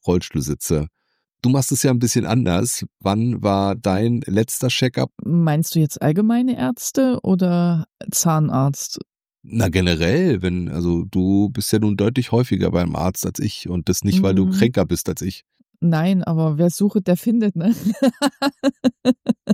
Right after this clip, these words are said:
Speaker 1: Ja,
Speaker 2: Das
Speaker 1: wohl
Speaker 2: ist ja,
Speaker 1: wahr.
Speaker 2: das ist ja die Krux. Aber ja, was mache ich denn? Also ich war beim Zahnarzt vor zwei Monaten. Das mache ich ja auch wirklich, äh, sehr, ähm, penibel oder wie sagt man denn? Ja, so regelmäßig.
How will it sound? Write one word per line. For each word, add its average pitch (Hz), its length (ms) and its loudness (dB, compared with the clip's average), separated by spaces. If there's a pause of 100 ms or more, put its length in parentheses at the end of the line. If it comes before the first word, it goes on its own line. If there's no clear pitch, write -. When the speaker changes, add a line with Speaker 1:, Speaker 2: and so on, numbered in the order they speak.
(360)
Speaker 1:
Ja, 339 300 -2
Speaker 2:
Das 135 160 2
Speaker 1:
wohl 175 100 2
Speaker 2:
ist 214 60 0
ja, 208 60 2
Speaker 1:
wahr. 202 120 2
Speaker 2:
das 185 180 -2
ist 190 160 -4
ja 202 100 2
die 180 120 0
Krux. - 360 -4 (380)
Aber 175 500 0
ja, 175 240 0
was 165 160 -2
mache 175 200 -2
ich 269 120 -4
denn? 170 260 0 (140)
Also 165 260 0
ich 180 120 0
war 160 100 2
beim 170 220 0
Zahnarzt 147 720 -4
vor 247 560 0 (160)
zwei - 280 -2
Monaten. 254 460 -2 (600)
Das 196 200 2
mache 233 180 2
ich 220 80 -4
ja 233 120 0
auch 202 180 0
wirklich, 180 520 0
äh, 160 240 2
sehr, 165 600 0
ähm, 170 520 0 (920)
penibel 190 580 0
oder 156 180 -4
wie 160 80 -2
sagt 165 220 -4
man 202 100 4
denn? 147 160 0
Ja, 156 140 0
so 165 100 2
regelmäßig. 202 720 0